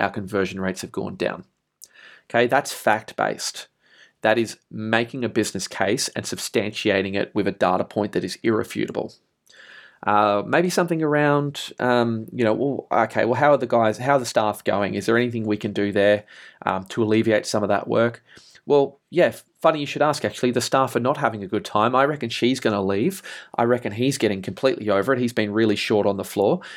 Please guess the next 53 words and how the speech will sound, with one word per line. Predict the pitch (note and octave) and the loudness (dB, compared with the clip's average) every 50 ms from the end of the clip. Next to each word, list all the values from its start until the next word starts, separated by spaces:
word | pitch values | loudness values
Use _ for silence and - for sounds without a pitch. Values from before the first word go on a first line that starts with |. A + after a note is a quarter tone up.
| - - - | -18 -6 -2
Um, | - G#2 G2+ G2+ G#2 G2 - - - - | 0 2 2 2 -2 -6 -10 -14 -8 -2
you | B2 A#2+ | 0 2
know, | G2 F#2+ | 4 4
w-, | A#2 B2+ A#2 A#2 - - | 2 0 0 -4 -2 0
I | B2 C3 | 2 2
don't | C#3+ D3 C#3+ | 2 2 0
think | C#3+ A#2 | -4 -2
these | - A2+ - | -2 -2 -2
coordinators, | - - - G#2 G#2+ A2 A2+ A2+ A2+ A2 G#2+ G2+ G2 F#2+ F#2+ - - - - - _ _ | -2 -4 0 0 2 2 4 4 4 4 4 2 0 0 -4 -6 -6 -8 -10 -12 _ _
uh, | - F#2+ F#2 - G2+ | -2 0 0 -2 -2
think | - - A#2+ A#2 | -2 -2 -4 -2
that | - A2 - | -4 -2 -2
they're | G#2 F#2+ | -2 0
getting | - G2+ - A2 | -2 -4 -6 -8
paid | - - G2+ G2 G2 F#2+ | -6 -4 -2 -2 -2 -4
fairly | - - G2+ G2 G2 G#2+ G#2+ | -2 -2 0 0 0 0 -2
for | G2+ - A2 G2 | -2 -4 -4 -2
what, | F#2+ G2+ - - - _ _ _ _ | -2 -2 -2 -4 -6 _ _ _ _
for | - A#2+ G#2+ G2+ | -2 -2 0 2
what | G#2 - - | 0 0 2
hours | G2+ G2 F#2+ G2 G2 - | 0 0 0 0 -2 -4
we're | G#2 - | -6 -8
expecting | - - - - - - - - | -8 -4 -4 -4 -6 -4 -8 -10
of | G2+ G2+ | -6 -4
them. | D3+ A3+ - - _ _ _ _ - | -4 -6 -6 -10 _ _ _ _ 0
Again, | F3+ A#3 A#3 F#3+ C3 - - - - - - - - - _ _ _ _ - | 2 2 2 2 0 -4 -10 -18 -20 -20 -20 -20 -20 -20 _ _ _ _ -4
these | - G3 F#3+ | -2 2 4
are | F3+ E3+ | 4 4
all | D3+ | 4
valid | - D3+ C#3+ C#3+ C#3 - - | 4 4 4 4 2 0 -2
things | C#3+ C#3 B2+ - | -4 -4 -4 -6
to | - - | -8 -2
say, | - - E3+ - - F3+ - _ _ _ _ _ _ _ _ _ _ _ _ _ - - - | 0 0 0 0 -2 -6 -14 _ _ _ _ _ _ _ _ _ _ _ _ _ -10 -6 -2
but | - A#2+ - | -2 0 2
they're | C#3 | 2
not | C3+ C#3+ D3+ - - - | 2 2 0 0 -2 0
going | C#3 A2+ A#2 A#2+ A#2 | 2 2 2 2 -2
to | - - | -6 -2
get | - G#2+ - - | -2 0 0 0
you | - A2 | -4 -4
the | G2+ G#2+ - - | -2 -2 -2 0
outcome | - - - - - - G#2 F#2 A2 | -2 -2 -2 -4 -8 -8 -6 -6 -6
you | G#2+ G2+ | -8 -4
want, | A2+ D3+ C#3 - - - _ _ - - - - - _ _ | 0 0 0 0 -2 -10 _ _ -20 -20 -20 -20 -20 _ _
right? | - - - - - | -4 -2 -2 -2 -4
So | - - A#2+ A#2 | -2 0 2 2
if | A#2 A2+ A2+ - | 4 2 0 0
people, | - D3+ D3+ D3+ E3+ D3+ C3 A#2+ A#2 A#2 - - _ _ _ _ _ - | -2 -2 0 2 2 2 4 4 2 2 0 -6 _ _ _ _ _ -10
if | A2+ - | -8 -2
people | - C#3 C3 - C#3+ B2+ | -2 -2 0 2 0 2
wanna | A#2+ A#2 A2+ A2 G#2+ | 2 2 2 0 -2
kind | - - A2 G#2+ G#2 | 0 0 0 0 0
of | G2 F#2+ - - - | -2 -2 -6 -12 -20